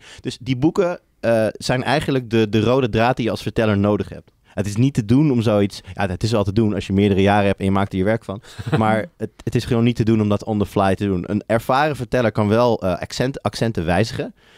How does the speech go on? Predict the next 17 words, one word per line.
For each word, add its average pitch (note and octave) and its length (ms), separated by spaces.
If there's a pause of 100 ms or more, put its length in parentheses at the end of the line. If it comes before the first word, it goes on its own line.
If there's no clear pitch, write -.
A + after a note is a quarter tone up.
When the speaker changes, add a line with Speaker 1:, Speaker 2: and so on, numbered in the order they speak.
(120)
Speaker 1:
Zo G2 120
heeft F#2+ 140
onze G2 200
verteller, F#2 360
eh, F2 460
speciaal G2 460
voor G2 140
mijn F#2 320
personage F2+ 520
een F2+ 120
draak F#2+ 340
verzonnen G2+ 360
in F#2+ 100
ons, - 240
in F#2+ 160
ons F#2 140
verhaal F2 220